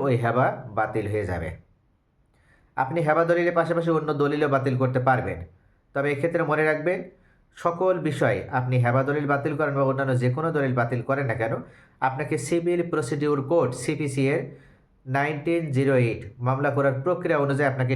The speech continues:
ডিক্লারেশন স্যুট এবং ক্যান্সেলেশন স্যুট, এই দুইটা মামলা দায়ের করতে হবে। অর্থাৎ ঘোষণামূলক মামলা এবং দলিল বাতিলের মামলা, এই দুইটা মামলা আপনাকে দায়ের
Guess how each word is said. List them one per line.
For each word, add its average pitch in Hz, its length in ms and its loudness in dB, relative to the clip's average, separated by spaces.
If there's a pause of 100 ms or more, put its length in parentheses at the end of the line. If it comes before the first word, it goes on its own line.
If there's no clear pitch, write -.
ডিক্লারেশন 139 540 0
স্যুট 180 180 0 (380)
এবং 123 180 0 (480)
ক্যান্সেলেশন 160 600 0
স্যুট, 113 200 0 (320)
এই 160 140 0
দুইটা 151 260 0
মামলা 127 260 2
দায়ের 120 180 2
করতে 107 200 -2
হবে। 87 120 -4 (440)
অর্থাৎ 123 200 0 (100)
ঘোষণামূলক 151 480 2 (120)
মামলা 151 240 2 (200)
এবং 175 200 2 (1160)
দলিল 170 260 4 (120)
বাতিলের 139 480 2
মামলা, 95 220 -2 (140)
এই 151 120 0
দুইটা 151 180 2 (120)
মামলা 131 280 2
আপনাকে 131 300 0
দায়ের 120 180 2